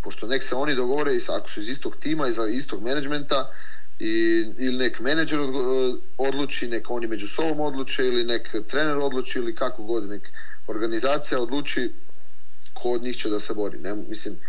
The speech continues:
čudno je da ti ponudiš dva borca, kažeš, "Jedan od ove dvojice bude." I ja sam onda, e, čekao koje te dvojice bude, prošla jedna nedelja, mislim da možda prošla još jedna nedelja,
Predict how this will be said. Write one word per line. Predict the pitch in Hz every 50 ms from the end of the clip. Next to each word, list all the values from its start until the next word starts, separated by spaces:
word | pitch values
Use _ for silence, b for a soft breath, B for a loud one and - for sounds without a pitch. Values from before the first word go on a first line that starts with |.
| B B B B -
čudno | - 147 147 143 143
je | 131
da | 131 123
ti | - 160 139
ponudiš | 127 131 131 139 131 123 113 107
dva | - 131 127 120
borca, | 117 123 120 - -
kažeš, | - 117 110 - -
"Jedan | 113 104 95
od | 92
ove | 92 82 80
dvojice | 80 82 67 - - - -
bude." | - 120 - - B B B B B B B B B B B B B B B B B B B B B B B - - - - - - - - - - - - - - -
I | 180 185 175 165
ja | 165 165 175
sam | 170 - 185 160
onda, | 165 165 156 151 147
e, | 139 135 131 131 135 135 127 123
čekao | - 170 160 160 - 147 123
koje | - - 147 127 117
te | - 139 123
dvojice | 117 123 120 110 104 - - - -
bude, | 151 185 165 170 170 156 147 139 - - - - - - - - - -
prošla | - 127 127 123 - - 110 107
jedna | 117 139 147 139 143 143 135
nedelja, | 139 143 139 127 131 131 127 123 123 120 - - - - - - - - - - - - - - - - - - - - -
mislim | - 101 117 120 113 - - 104 101
da | 98
možda | 101 113 113 - - 98
prošla | - 117 117 113 - - 98
još | 95 95 87 - - -
jedna | 131 143 147 139 143 139
nedelja, | 139 139 123 127 123 120 117 113 107